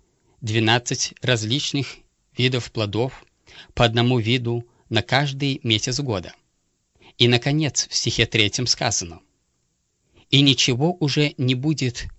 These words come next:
проклятого. Проклятие, возложенное на землю из-за греха, совершённого Адамом, будет полностью и окончательно снято». мы рассмотрели решительный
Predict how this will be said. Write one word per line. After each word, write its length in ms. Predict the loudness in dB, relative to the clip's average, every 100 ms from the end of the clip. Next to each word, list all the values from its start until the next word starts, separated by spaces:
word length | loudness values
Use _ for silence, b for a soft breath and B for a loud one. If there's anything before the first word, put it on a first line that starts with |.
| _
проклятого. 680 | -6 -6 0 -2 -2 -12 -16 _ _ _ _ _
Проклятие, 800 | 0 0 0 -4 -4 -4 -6 -10 _ _ _ _ _ _ B B
возложенное 840 | 2 4 4 4 0 2 2 0 0
на 160 | 0 2
землю 500 | 2 2 2 -2 -4
из-за 300 | -2 -2 -2
греха, 480 | 0 0 0 -6 -6 _ _ _
совершённого 760 | -6 -2 -2 -2 0 0 -2 -4
Адамом, 560 | -6 -6 -4 -6 -10 _ _ _ B B B
будет 400 | 2 6 6 2
полностью 760 | -8 -4 -2 2 0 0 -4 0
и 140 | 2
окончательно 1040 | 4 2 0 -4 -2 -4 -4 -4 -2 -4 -6 _ _
снято». 480 | -2 -2 -4 -6 -16 -18 _ _ _ _ _ _ _ _ _ _ _ _ _ 0
мы 140 | 2
рассмотрели 840 | 4 2 2 4 6 6 4 -4 _ _ b b b 2
решительный 800 | 2 2 0 -2 0 0 -2